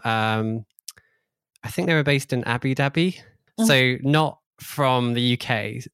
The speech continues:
Speaker 1: So most of the clients that I work with, uh, are U K based, and what that means is that I understand the culture here. I understand what people are like. I understand, you know,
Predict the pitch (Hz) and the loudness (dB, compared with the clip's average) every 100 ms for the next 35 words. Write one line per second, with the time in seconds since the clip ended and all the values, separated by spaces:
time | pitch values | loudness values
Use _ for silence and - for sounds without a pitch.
0 | _ - 127 120 120 120 _ - - - | _ -2 2 4 2 -2 _ -20 -20 -16
1 | - 143 180 - 175 170 - 165 131 - | 0 4 4 2 -6 -6 0 0 0 -2
2 | 123 117 117 113 - - 117 110 104 113 | -4 -2 -2 -2 -4 -4 0 0 -2 -2
3 | 110 110 120 123 123 - 117 110 104 104 | -2 -2 -2 -2 -4 -4 -4 -2 -2 -4
4 | 104 - 113 110 113 - - - - _ | -8 -6 -2 0 -2 -6 -14 -20 -20 _
5 | _ - 139 147 143 139 - 139 _ 151 | _ -4 0 2 0 -2 -10 -20 _ 0
6 | 156 180 135 123 127 - 127 - 135 147 | 4 4 4 2 -2 -2 -4 0 2 2
7 | 135 - 123 120 117 110 - 143 135 - | 0 -4 -2 -2 -2 -6 -6 -4 -4 -8
8 | 127 - 127 120 117 120 123 123 - 113 | -8 -6 -2 0 0 0 -2 -6 -4 -4
9 | 113 113 - 123 - 107 113 113 110 123 | -4 -8 -10 -12 -8 -4 -2 -2 -2 0
10 | 120 117 - 127 117 113 113 - - _ | 0 -2 -4 0 2 0 -4 -12 -20 _
11 | 127 120 113 | -2 0 0